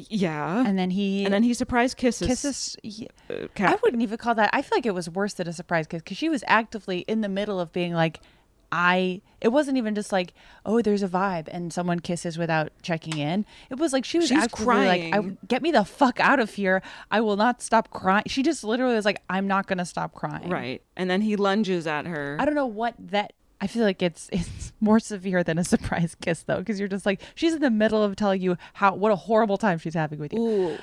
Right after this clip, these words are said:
Speaker 1: what if,
Speaker 2: Ugh.
Speaker 1: okay, maybe there's a spectrum here. What if it's, like, an
Speaker 2: <laughs>
Speaker 1: attack kiss?
Speaker 2: It kind of it, like,
Speaker 1: <laughs>
Speaker 2: yeah.
Speaker 1: Yeah.
Speaker 2: W-, and then it fully works because Elaine's character, as we'll talk about, needs a good therapist and she makes no sense. Her choices to me, I just,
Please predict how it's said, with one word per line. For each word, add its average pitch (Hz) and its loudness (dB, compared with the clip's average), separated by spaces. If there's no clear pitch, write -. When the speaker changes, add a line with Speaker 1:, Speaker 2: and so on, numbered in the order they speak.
Speaker 1:
what 208 2
if, 349 2
Speaker 2:
Ugh. 226 2
Speaker 1:
okay, 160 -2
maybe 202 2
there's 262 4
a 180 -4
spectrum 175 -6
here. 156 -6
What 180 2
if 233 2
it's, - 2
like, 175 0
an 180 0
Speaker 2:
<laughs> 151 0
Speaker 1:
attack - -4
kiss? - -10
Speaker 2:
It - -10
kind 466 -6
of 466 -2
it, 381 2
like, 294 2
Speaker 1:
<laughs> 196 -6
Speaker 2:
yeah. 294 0
Speaker 1:
Yeah. 208 0
Speaker 2:
W-, 233 -2
and 240 2
then 233 0
it - -6
fully 233 -2
works 165 -8
because 196 -2
Elaine's 226 0
character, 214 -4
as 185 -4
we'll 180 -6
talk 185 -8
about, 165 -6
needs 208 0
a 202 -8
good 220 -2
therapist 196 0
and 185 -4
she 185 -4
makes 170 -6
no 170 -2
sense. - -12
Her 202 2
choices 214 0
to 208 -6
me, 196 -2
I 175 -2
just, - -8